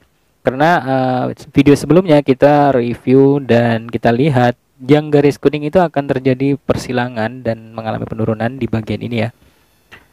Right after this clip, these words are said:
Tapi dia terjadi pemantulan sedikit dan, eh, membuat candle warna hijau di M A cross-nya gitu, di charge-nya gitu ya. Dan untuk sinyal M A C D-nya itu menunjukkan sinyal yang warna hijau. Jadi buat teman-teman semua, kalau misalkan ini, Pak, jadi pantulan,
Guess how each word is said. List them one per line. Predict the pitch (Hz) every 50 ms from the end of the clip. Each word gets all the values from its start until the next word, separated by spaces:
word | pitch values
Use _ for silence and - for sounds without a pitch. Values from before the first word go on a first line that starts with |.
| _ _ _ _ -
Tapi | 180 190 - - 170 156 170 175 _
dia | _ 151 160 165 170 175 170 170
terjadi | - - 151 156 147 147 147 143 139 - 147 147 147 147 -
pemantulan | 143 135 135 131 131 127 127 123 131 131 131 135 135 135 135 -
sedikit | - - 131 123 120 117 _ - 139 143 139 131
dan, | 120 - 127 127 127 127 131 131 131 127 131 131 131 127 123 123 - _ _ _ -
eh, | 127 123 123
membuat | 123 131 131 131 127 131 143 160 160 _ _ -
candle | 135 127 127 131 123 131 135 135 135
warna | 127 120 117 - 120 120 117
hijau | 110 117 117 117 117 135 135 135 131
di | 123 110 - - 131 131 131 131 135 - -
M | - 113 113 113 113
A | - - 110 110 -
cross-nya | _ - - 123 120 107 - - - 123 123 120 113 104
gitu, | 101 104 101 - 104 117 110
di | 113 113 - _ -
charge-nya | - 127 117 - - - 131 120 110
gitu | 110 107 104 107
ya. | 117 - _ _ _ - - - _ _ -
Dan | 135 151 165 160 156
untuk | 143 151 156 156 147 - 151 -
sinyal | - - - 147 139 143 143 139 135 -
M | 127 123 123
A | 123 123 120
C | - - 120
D-nya | 123 135 156 147 120
itu | 117 131 -
menunjukkan | 139 135 131 127 123 120 113 - 120 _ - 135 135 135 135 139 139 135 131 -
sinyal | - 117 110 110 113 120 123 123
yang | 120 113 107 107
warna | 110 104 - 110 107
hijau. | 98 - - 117 107 - 120 110 107 104
Jadi | 107 113 107 117 123 131
buat | 123 117 - 110 110
teman-teman | - - 110 110 110 110 110 107 107 107 104
semua, | - - 127 135 131
kalau | - 123 123
misalkan | 120 113 117 - - 117 117 117 - 139 139
ini, | - 110 131 131 127 127 127 127
Pak, | - - - - 120
jadi | - - 131 131 127 120 - 123
pantulan, | 123 - - 127 123 123 123 - 170 170 127 117 117 135